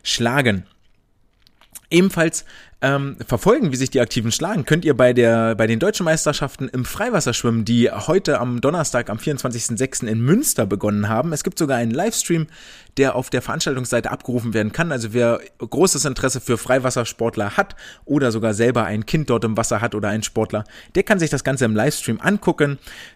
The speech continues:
Ähm, wir können natürlich davon, wir können davon ausgehen, dass am Wochenende sehr angenehme Temperaturen herrschen, es ist so ein bisschen bewölkt,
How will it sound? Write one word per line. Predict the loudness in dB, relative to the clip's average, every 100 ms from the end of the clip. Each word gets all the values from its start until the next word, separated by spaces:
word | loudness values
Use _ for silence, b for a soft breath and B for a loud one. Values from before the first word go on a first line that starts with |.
| B
Ähm, | -2 0 2
wir |
können | 2 2
natürlich | 0 0
davon, | 0 0 -2 0
wir | 0
können | 2 2
davon | 0 0
ausgehen, | -4 -2 -2 -4
dass | -2
am | -2
Wochenende | -2 -2 -4
sehr | -4 -4
angenehme | 0 0 0 0
Temperaturen | 0 -2 -4 0 2 2
herrschen, | -2 -2 -4
es | -6
ist |
so | -6
ein |
bisschen | -6 -6 -4
bewölkt, | 0 4 4 0